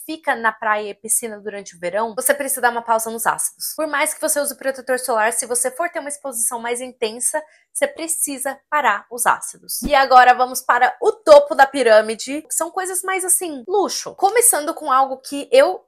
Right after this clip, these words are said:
amo, por mais que seja topo da pirâmide, eu amo, mas só recomendo se você já faz todo o resto. E tudo mais que eu vou falar também é só se você já faz todo o resto. Cremes para a área dos olhos.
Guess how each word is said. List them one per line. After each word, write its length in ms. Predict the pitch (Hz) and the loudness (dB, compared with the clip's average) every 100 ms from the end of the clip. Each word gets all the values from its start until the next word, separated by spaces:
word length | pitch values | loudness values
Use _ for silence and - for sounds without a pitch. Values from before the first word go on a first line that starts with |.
| - | 2
amo, 380 | 254 247 254 285 | 4 4 2 -4
por 180 | 269 | -4
mais 280 | 254 262 302 | -4 -2 -4
que 100 | 339 | -6
seja 300 | - 277 262 | -4 -4 -4
topo 340 | - 277 262 - | -4 -2 -2 -2
da 140 | 359 | -4
pirâmide, 640 | - 214 214 220 233 240 - | -2 0 0 0 -6 -8 0
eu 220 | 262 269 | 2 2
amo, 220 | 240 277 | -2 -4
mas 260 | 269 262 - | -6 -6 -4
só 120 | 392 | -4
recomendo 520 | 349 330 247 254 240 | -4 -8 -10 -10 -10
se 140 | - 226 | -12 -8
você 180 | 240 | -8
já 140 | 240 233 | -8 -6
faz 340 | 226 240 - - _ _ | -4 -4 -4 -8 _ _
todo 160 | - 285 | -4 -4
o 60 | 254 | -2
resto. 360 | 196 175 180 - _ - | -4 -4 -8 -16 _ -20
E 80 | 254 | -10
tudo 200 | 349 381 | -6 -4
mais 220 | 330 311 | -4 -2
que 60 | 294 | 0
eu 60 | |
vou 80 | 285 | 0
falar 320 | 285 220 214 | 0 0 2
também 480 | 233 247 220 220 240 - | 0 -2 -4 -8 -10 -8
é 80 | |
só 240 | 226 - 233 | -6 -2 -2
se 160 | 226 | -4
você 220 | 214 - 226 | -6 -10 -6
já 220 | 233 247 | -4 -4
faz 240 | 240 226 | -4 -6
todo 160 | 226 220 | -6 -8
o 40 | |
resto. 280 | 208 - - | -10 -10 -6
Cremes 340 | 294 302 330 | -4 -2 -2
para 220 | - 285 262 | 2 4 4
a 40 | |
área 140 | 262 | 2
dos 220 | 269 262 180 | -2 -6 -8
olhos. 420 | 143 160 - | -8 -8 -10